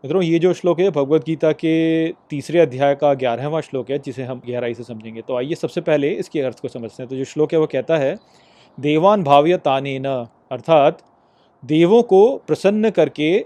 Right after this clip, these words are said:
ऐसे, "ते देवा भावयन्तु वः", अर्थात देव उसे प्रसन्न करते हैं, "परस्परम भावयन्तः", अर्थात एक दूसरे को परस्पर प्रसन्न करके, "श्रेय परम वाप्स्यथ"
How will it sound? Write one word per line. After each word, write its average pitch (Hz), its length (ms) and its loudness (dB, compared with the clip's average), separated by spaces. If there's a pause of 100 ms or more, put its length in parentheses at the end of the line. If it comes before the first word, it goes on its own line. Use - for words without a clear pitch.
ऐसे, 139 500 -2 (680)
"ते 190 160 8
देवा 196 320 8
भावयन्तु 156 680 4
वः", 139 300 4 (240)
अर्थात 139 380 0
देव 165 520 4 (260)
उसे 196 240 2
प्रसन्न 160 460 -2
करते 127 460 -4
हैं, 127 300 -8 (720)
"परस्परम 190 680 6
भावयन्तः", 151 840 4 (300)
अर्थात 151 440 2 (100)
एक 175 220 0
दूसरे 185 360 0
को 165 320 2 (160)
परस्पर 156 480 2
प्रसन्न 175 480 -2
करके, 151 640 0 (680)
"श्रेय 170 460 4
परम 170 400 4
वाप्स्यथ" 135 600 0